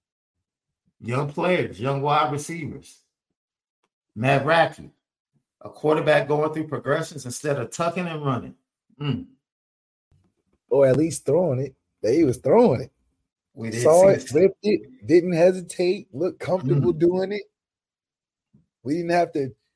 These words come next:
Speaker 2: act surprised after we completed a pass on third down. It was just standard operation. Guy caught the ball, got tackled, got up, tossed it to the ref. We ready for the next play. It wasn't like,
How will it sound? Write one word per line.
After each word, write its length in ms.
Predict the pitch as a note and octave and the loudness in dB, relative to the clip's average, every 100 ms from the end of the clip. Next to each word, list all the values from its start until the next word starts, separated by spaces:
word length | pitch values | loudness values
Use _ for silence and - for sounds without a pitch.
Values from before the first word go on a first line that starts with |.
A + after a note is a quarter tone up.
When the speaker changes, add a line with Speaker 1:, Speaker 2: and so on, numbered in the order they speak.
| _ | _
Speaker 2:
act 220 | D3+ D#3+ | -4 -4
surprised 640 | - D3+ A#2+ D#3 E3 F3 E3 | -6 -10 -6 0 2 2 0
after 240 | A#2+ C#3 | -2 -2
we 140 | D3 D#3+ | -6 -12
completed 580 | D3+ - - F3 F3 | -14 -14 -10 -4 -2
a 140 | D#3 B2 | 0 -2
pass 500 | - D#3 D#3+ E3 D#3+ | -2 0 2 0 -4
on 140 | D3 | -8
third 340 | C3+ E3 E3+ D#3+ | -4 -2 -2 -4
down. 400 | D#3 E3 F#3 G#3 _ _ _ - | -4 -4 -8 -14 _ _ _ -8
It 60 | |
was 240 | E3+ E3 D3+ | -2 -2 -2
just 220 | D#3 C3+ | -6 -6
standard 420 | - E3 E3 E3+ | -4 -4 0 2
operation. 640 | E3 D#3+ E3 D3 B2 A#2+ | 2 0 -2 -2 -2 -4
Guy 320 | A#2 D3+ D#3 C#3+ - _ _ _ _ | 0 2 2 0 -8 _ _ _ _
caught 260 | - D#3+ D#3 | 0 2 2
the 60 | |
ball, 500 | C3 D#3+ D#3+ E3 E3 - _ | 2 4 6 4 2 -6 _
got 220 | C#3+ D#3+ | 2 2
tackled, 440 | - E3 E3 E3 C#3+ | 2 0 0 -2 2
got 200 | E3 F3 | 4 6
up, 160 | E3 - - _ - | 4 2 -8 _ 2
tossed 300 | E3 D#3+ C3 | 2 2 0
it 40 | |
to 60 | F3 | -4
the 60 | D#3 | 2
ref. 260 | E3 D#3+ | 2 2
We 100 | F3+ | 0
ready 240 | E3+ E3+ D#3+ | 0 0 0
for 140 | F3 | -8
the 60 | E3 | -10
next 340 | E3+ E3 - | -8 -8 -8
play. 300 | - F#3 G#2+ B2+ | -6 -6 -6 -2
It 80 | |
wasn't 280 | D#3+ E3 D3 | 2 2 2
like, 260 | D3 C3+ | 0 0